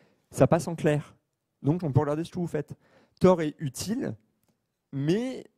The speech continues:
il y a d'autres choses à rajouter par-dessus pour vraiment avoir l'esprit serein. Donc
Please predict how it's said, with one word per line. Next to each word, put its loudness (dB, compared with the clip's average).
il -4
y 4
a 2
d'autres 4
choses 0
à -2
rajouter -6
par-dessus -4
pour 2
vraiment -4
avoir 0
l'esprit -6
serein. -8
Donc -6